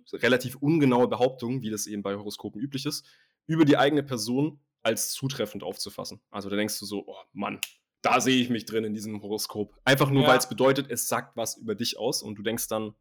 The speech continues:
Speaker 1: "Ja, passt." Und das he-, heißt Barnum-Effekt.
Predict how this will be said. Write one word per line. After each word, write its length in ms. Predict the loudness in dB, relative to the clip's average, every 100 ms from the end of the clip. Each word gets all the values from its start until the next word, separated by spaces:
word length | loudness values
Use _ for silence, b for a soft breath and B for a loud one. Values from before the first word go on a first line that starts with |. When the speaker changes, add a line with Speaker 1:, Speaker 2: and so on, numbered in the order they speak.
| _
Speaker 1:
"Ja, 160 | -16
passt." 400 | -14 -14 -12 -14 _ _ _ _ _ _ _ _
Und 100 | -6
das 120 | -6
he-, 100 | -4 -2
heißt 320 | -2 -4 -2
Barnum-Effekt. 840 | 2 2 4 2 0 -6 -10 -10